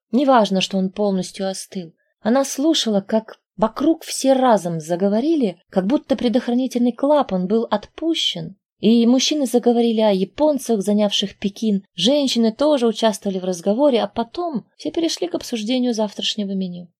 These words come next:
Никто по-прежнему не говорил с ней и даже не встречался глазами, но отец, однако, улыбался ей, и она чувствовала, что до смерти любит его, как и всегда любила. И мать сказала:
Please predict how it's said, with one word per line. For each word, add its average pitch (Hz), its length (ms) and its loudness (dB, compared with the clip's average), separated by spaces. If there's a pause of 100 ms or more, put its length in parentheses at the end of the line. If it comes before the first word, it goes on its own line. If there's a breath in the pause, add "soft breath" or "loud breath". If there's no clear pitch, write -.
(320)
Никто 233 380 2
по-прежнему 311 560 0
не 269 160 -4
говорил 247 460 0
с - 200 -10
ней 269 520 -4
и 185 100 -4
даже 214 280 4
не 220 120 6
встречался 220 800 -4
глазами, 190 680 -2 (140)
но 190 120 6
отец, 320 300 0
однако, 302 380 0
улыбался 180 680 -2
ей, 208 300 -10 (140)
и 214 100 -2
она 247 220 4
чувствовала, 202 800 -8
что - 200 -14
до 277 160 -6
смерти 277 540 -8
любит 190 460 -8
его, 170 340 -10
как - 240 -14
и 151 40 -12
всегда - 480 -10
любила. 160 580 -14 (180)
И 220 140 0
мать 262 220 -2
сказала: 214 580 -2